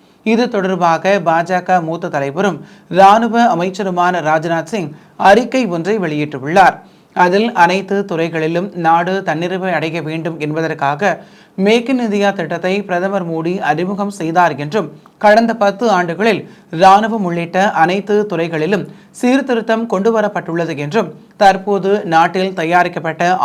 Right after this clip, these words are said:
ஆயுதங்களையும் தளவாடங்களையும் ஆயுதப்படைகள் பயன்படுத்தி வருகின்றன. மேலும், நாட்டில் இருந்து தொண்ணூறு நாடுகளுக்கு ராணுவ தளவாடங்கள் ஏற்றுமதி செய்யப்படுகின்றன என்று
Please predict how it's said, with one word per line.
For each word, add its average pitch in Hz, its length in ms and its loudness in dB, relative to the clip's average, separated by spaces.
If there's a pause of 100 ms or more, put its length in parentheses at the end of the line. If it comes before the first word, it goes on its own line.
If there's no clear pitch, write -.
ஆயுதங்களையும் 170 640 -4 (340)
தளவாடங்களையும் 214 920 4 (160)
ஆயுதப்படைகள் 180 640 0
பயன்படுத்தி 196 560 -4
வருகின்றன. 147 640 -2 (340)
மேலும், 185 460 -2
நாட்டில் 175 480 0
இருந்து 165 380 -2 (240)
தொண்ணூறு 247 440 4
நாடுகளுக்கு 202 680 2
ராணுவ 190 460 4
தளவாடங்கள் 175 680 0
ஏற்றுமதி 190 520 -2
செய்யப்படுகின்றன 170 880 -4
என்று 165 360 -2